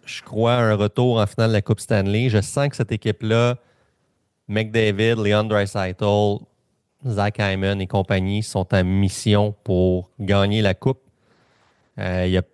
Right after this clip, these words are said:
plus de profondeur cette année avec les Oilers. Ils pourraient peut-être avoir un retour magique de Mathias Ekholm. Je ne payerais pas toutes mes billes sur un retour de Mathias Ekholm, mais on n'écarte pas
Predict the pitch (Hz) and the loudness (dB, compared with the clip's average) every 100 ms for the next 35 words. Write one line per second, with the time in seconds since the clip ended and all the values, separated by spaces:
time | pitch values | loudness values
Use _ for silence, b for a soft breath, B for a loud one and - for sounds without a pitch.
0 | _ 117 135 117 117 117 110 120 107 113 | _ 0 2 2 0 0 0 0 2 2
1 | 120 117 - 107 107 101 113 107 98 98 | 0 -2 -4 -4 -2 0 0 0 0 2
2 | 95 95 98 110 120 104 - 95 - 110 | 2 2 2 2 0 -2 -4 -4 -2 0
3 | 123 117 104 110 113 104 101 104 - 113 | 0 0 0 2 2 2 2 2 2 0
4 | 113 107 98 87 110 - - _ - 95 | 0 -2 -4 -4 -6 -6 -14 _ -8 -4
5 | 95 98 - 110 113 110 - 110 131 117 | 0 0 0 0 0 -2 0 0 0 -2
6 | 98 - 107 95 98 101 98 127 - 127 | -8 -4 -2 0 2 2 0 0 -4 -4
7 | 117 104 95 113 110 - 101 98 95 110 | -4 -4 -2 -2 -4 -6 -4 -2 -2 -2
8 | 113 98 95 107 104 107 98 101 104 123 | 0 2 0 0 0 -2 -4 0 0 0
9 | 101 92 95 101 - 113 - - 104 113 | 0 -2 -2 -4 -2 -4 -4 -4 -2 2
10 | 110 | 0